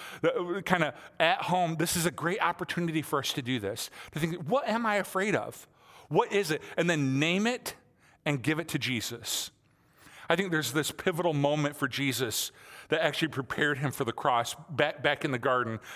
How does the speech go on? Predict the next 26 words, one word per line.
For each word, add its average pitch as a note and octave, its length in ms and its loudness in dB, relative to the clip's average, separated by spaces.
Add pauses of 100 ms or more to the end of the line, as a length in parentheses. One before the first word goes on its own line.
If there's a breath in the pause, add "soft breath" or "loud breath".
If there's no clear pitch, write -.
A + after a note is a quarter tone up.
(140 loud breath)
It D3+ 100 0
says D#3 300 2
in, D3+ 140 0
in C#3+ 160 0
Luke C#3+ 160 0
twenty-two, C#3 680 0
uh, B2+ 140 2
starting C#3+ 340 0
in C3 60 -2
verse C3 200 -2
thirty-nine, C3 540 2 (1040)
Jesus F3 400 0
went F#3 160 4
out F#3 180 2
as D#3 260 2
usual D3+ 380 2
to D#3+ 100 -4
the C#3+ 60 2
Mount C#3 220 2
of D3+ 100 0
Olives, B2 540 0 (560 loud breath)
and C#3+ 120 4
his C#3+ 160 2
disciples C#3 520 0
followed A#2 340 2
him. G#2+ 300 -6